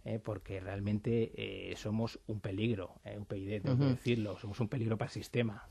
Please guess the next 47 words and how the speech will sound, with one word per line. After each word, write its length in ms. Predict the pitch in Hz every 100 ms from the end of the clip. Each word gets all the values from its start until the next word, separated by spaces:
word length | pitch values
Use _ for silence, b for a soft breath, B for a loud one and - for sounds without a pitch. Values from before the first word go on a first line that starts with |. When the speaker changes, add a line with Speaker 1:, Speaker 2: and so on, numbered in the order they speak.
| 170
Speaker 2:
Ujú. 300 | 151 147 139 -
De 180 | 165
todas 260 | 160 180 196
maneras, 360 | 220 190 202 220
señor 260 | 196 151
Herzog, 380 | 160 156 156 147
eh, 60 | 208
eh, 920 | 156 151 147 143 139 135 117 135 135 117
tampoco 220 | 117 175
está 160 | 165
mal 120 | 120 110
hacer 200 | 113 131
un 40 |
poquito 240 | 107 120 117
de 80 |
autocrítica. 640 | 113 - 101 104 107 - -
Speaker 1:
No, 120 | 147
Speaker 2:
Quiero 160 | 185 170
Speaker 1:
también, 220 | 151 143
Speaker 2:
decir, 240 | 101 127
Speaker 1:
también. 300 | 104 95 92 B
Speaker 2:
eh, 380 | - 156 160 151
ustedes 380 | - 160 175 185
Speaker 1:
Claro. 160 | 180 147
Speaker 2:
saben 120 | 147
de 100 | 135
sobra, 420 | 135 143 151 165 -
eh, 680 | 147 143 131 127 120 - 135
que 220 | 135 127
el 140 | 123
tema 200 | 123 143
de 100 | 143
no 340 | 135 139 139 127
pactar 320 | 131 127 127
con 160 | 120 120
Ciudadanos 640 | - 120 120 123 143 156
les 440 | - 135 127 117 123
está 280 | 107 127
pasando 400 | 131 120 123 123
factura, 560 | 127 120 - 135 110 101 B B B B
que 140 | -
les 160 | 143 143
está 180 | - 160
pasando 320 | 185 190 165
factura 560 | 170 160 170 165 170 165
también, 460 | 143 139 143 156 170
eh, 380 | 165 143 139